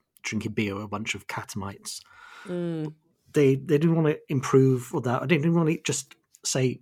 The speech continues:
Speaker 1: "You know, this wh-, whole thing about forms, it's not true. It's, it's just dumb. It's just one guy said that, and he has no more basis to say that than saying that in the beginning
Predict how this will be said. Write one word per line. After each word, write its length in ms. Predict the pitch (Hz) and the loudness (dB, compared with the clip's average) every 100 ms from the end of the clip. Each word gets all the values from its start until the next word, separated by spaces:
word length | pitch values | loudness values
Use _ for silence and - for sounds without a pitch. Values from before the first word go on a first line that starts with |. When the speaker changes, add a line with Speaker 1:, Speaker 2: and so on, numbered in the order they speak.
| _ | _
Speaker 1:
"You 100 | - | -2
know, 100 | 165 | 0
this 160 | 190 196 | 2 0
wh-, 140 | - | -6
whole 140 | - 180 | -2 -2
thing 180 | 180 156 | 0 -2
about 260 | 160 143 | -2 -4
forms, 480 | - 180 135 104 - | 2 4 4 -2 -8
it's 320 | 135 113 - - | -10 -10 -10 -6
not 260 | 139 123 - - | -2 -2 -4 -14
true. 420 | - 139 113 98 _ _ _ _ _ - | 2 4 4 0 _ _ _ _ _ -12
It's, 240 | 113 120 | -12 -10
it's 200 | 131 120 | -12 -8
just 200 | - - | -8 -4
dumb. 260 | 127 110 92 | -2 -2 -4
It's 120 | - | -12
just 300 | - 120 - | -6 -6 -6
one 240 | 131 120 117 | -4 0 0
guy 300 | 117 113 107 | 0 -2 -2
said 300 | - 120 - | -6 -8 -8
that, 340 | 98 87 - - _ _ _ _ | -10 -10 -14 -20 _ _ _ _
and 60 | |
he 60 | 107 | -8
has 140 | 107 | -6
no 160 | 113 113 | -4 -2
more 140 | 110 | -2
basis 460 | 110 113 - 104 - | -2 -2 -2 -8 -12
to 100 | - | -12
say 240 | - 113 101 | -10 -8 -6
that 360 | 101 107 - - | -10 -10 -16 -8
than 280 | 110 101 95 - - - - _ | -6 -6 -8 -16 -20 -20 -20 _
saying 440 | - - 107 107 104 | -10 -4 0 0 -2
that 260 | 101 - - - | -4 -8 -12 -10
in 140 | 104 107 | -10 -10
the 60 | |
beginning 600 | 104 107 120 110 107 104 | -8 -4 -2 -2 -2 -4